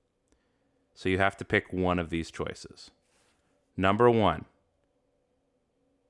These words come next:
top five Nickelback songs. That's option one. Option two, five things that bug you the most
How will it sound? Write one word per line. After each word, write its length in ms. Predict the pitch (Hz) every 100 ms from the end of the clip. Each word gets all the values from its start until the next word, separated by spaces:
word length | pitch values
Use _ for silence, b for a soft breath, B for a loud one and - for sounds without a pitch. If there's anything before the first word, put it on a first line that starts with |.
| _ _
top 240 | - 101 -
five 220 | 107 104
Nickelback 480 | 104 - 82 78 -
songs. 380 | - - - - _ _ _ _ _ _ _ _ _ _ _ _ _ _ _ _
That's 180 | - 80
option 280 | 82 - 95
one. 140 | 76 - _ _ _ _ _ _ _ _ _ _ -
Option 380 | 98 - 131
two, 400 | 117 143 101 82 - _ _ _
five 560 | - - 110 143 139 - _ _ -
things 260 | 117 113
that 100 | 107
bug 300 | 87 101 110
you 80 | 113
the 80 | 110
most 500 | 107 101 90 - -